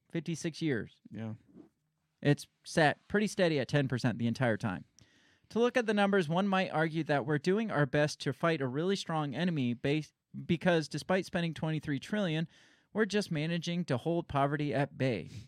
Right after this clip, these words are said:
Speaker 1: But that brings us back to our earlier question. What would happen if we spent that twenty-three thousand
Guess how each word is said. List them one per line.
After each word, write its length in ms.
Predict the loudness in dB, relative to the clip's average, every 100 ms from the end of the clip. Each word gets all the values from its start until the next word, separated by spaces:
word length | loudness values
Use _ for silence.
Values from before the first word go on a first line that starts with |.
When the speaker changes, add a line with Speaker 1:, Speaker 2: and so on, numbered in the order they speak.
| _ _ _ _ _ _ -2
Speaker 1:
But 100 | 4
that 220 | 4 4
brings 200 | 0 2
us 120 | 0
back 260 | 4 2 2
to 120 | 2
our 120 | 2
earlier 380 | 2 2 2 0
question. 520 | 2 0 2 -2 -6
What 180 | 0 2
would 120 | 4
happen 320 | 4 2 2 0
if 120 | 0
we 80 | -4
spent 300 | 0 -2 2
that 160 | -2 -2
twenty-three 680 | -4 -2 -2 0 0 0
thousand 560 | 0 2 4 2 -2